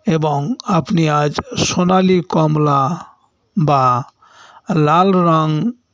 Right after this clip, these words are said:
ব্যবহার করতে পারেন। আজকে দিনের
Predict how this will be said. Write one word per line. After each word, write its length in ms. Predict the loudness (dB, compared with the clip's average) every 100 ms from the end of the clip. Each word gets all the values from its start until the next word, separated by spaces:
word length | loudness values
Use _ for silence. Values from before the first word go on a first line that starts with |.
| _ -6
ব্যবহার 460 | -2 0 0 -2 -2
করতে 320 | -4 -4 -4
পারেন। 340 | -2 -4 -4 -8 -20 -20 -20 -20 -20 -20 -20 -20 -18 -4
আজকে 320 | 0 0 0
দিনের 380 | -2 0 0 0